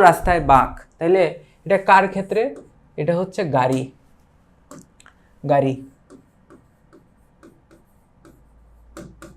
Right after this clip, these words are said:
গাড়ির সিনারিওতে এই জিনিসটা, ম্যাক্সিমাম ভেলোসিটি আমরা বের করব, এমনকি, আহ, নিরাপদে বাঁক নেওয়ার যে, আহ, কন্ডিশন,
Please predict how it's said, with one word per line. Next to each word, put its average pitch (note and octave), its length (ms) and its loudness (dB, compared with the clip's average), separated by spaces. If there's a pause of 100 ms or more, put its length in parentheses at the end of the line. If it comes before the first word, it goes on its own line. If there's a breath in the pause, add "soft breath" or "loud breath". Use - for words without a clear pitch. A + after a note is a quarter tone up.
(1080)
গাড়ির F3+ 340 6
সিনারিওতে G3+ 520 -4 (320)
এই D#3 140 0
জিনিসটা, B2+ 420 -4 (520)
ম্যাক্সিমাম F3+ 500 -2 (440 soft breath)
ভেলোসিটি D#3+ 460 0
আমরা F3 180 -2
বের D#3+ 180 0
করব, D3+ 180 -4 (720)
এমনকি, D3+ 380 -4 (200)
আহ, C3+ 60 -6 (540)
নিরাপদে E3+ 420 2 (100)
বাঁক D#3 140 2 (120)
নেওয়ার D3+ 320 -4 (840)
যে, D3 180 -2
আহ, - 80 -6 (680)
কন্ডিশন, F3 360 0